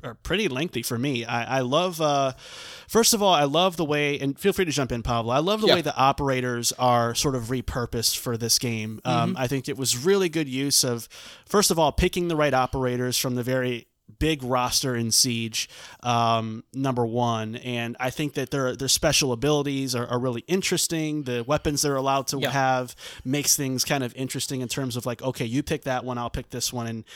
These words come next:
Speaker 1: so we all kind of balance out a little bit. Um, so I really, really dig that.
Speaker 2: I
Speaker 1: I
Speaker 2: also,
Speaker 1: think, go
Speaker 2: I
Speaker 1: ahead,
Speaker 2: also
Speaker 1: go ahead.
Speaker 2: think that the amount of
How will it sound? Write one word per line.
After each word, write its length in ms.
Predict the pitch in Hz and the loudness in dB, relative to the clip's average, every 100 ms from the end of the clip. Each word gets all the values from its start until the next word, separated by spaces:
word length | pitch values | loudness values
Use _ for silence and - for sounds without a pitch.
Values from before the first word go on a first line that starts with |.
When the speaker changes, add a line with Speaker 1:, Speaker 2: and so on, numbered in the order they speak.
| - - | -14 -6
Speaker 1:
so 140 | 147 | -4
we 160 | 127 131 | 0 4
all 160 | 127 | 4
kind 180 | - 143 | 4 2
of 100 | 117 | 2
balance 400 | 127 127 127 120 | 4 4 4 4
out 140 | 123 | 4
a 60 | 139 | 4
little 180 | 156 175 | 2 2
bit. 220 | 190 202 _ _ _ _ _ _ _ - - | 2 0 _ _ _ _ _ _ _ -14 0
Um, 220 | 131 123 | 2 2
so 140 | 131 | 2
I 20 | 147 | 2
really, 240 | 202 233 | 2 2
really 220 | 180 160 | 0 0
dig 180 | 131 127 | 0 -2
that. 300 | 120 120 123 - - - - - - | 0 -2 -2 -10 -16 -14 -16 -2 6
Speaker 2:
I 100 | 190 | 8
Speaker 1:
I 40 | |
Speaker 2:
also, 420 | 285 - 269 185 | 8 8 6 6
Speaker 1:
think, 160 | - - - - - 151 | 2 -10 -14 -18 -12 2
go 60 | |
Speaker 2:
I 20 | 185 | 6
Speaker 1:
ahead, 60 | |
Speaker 2:
also 160 | 277 370 | 6 4
Speaker 1:
go 20 | |
ahead. 100 | - | 4
Speaker 2:
think 200 | 233 190 | 2 6
that 240 | 185 165 - | 6 6 4
the 100 | 175 | 2
amount 360 | 156 156 160 | 6 6 6
of 260 | 151 135 | 2 -2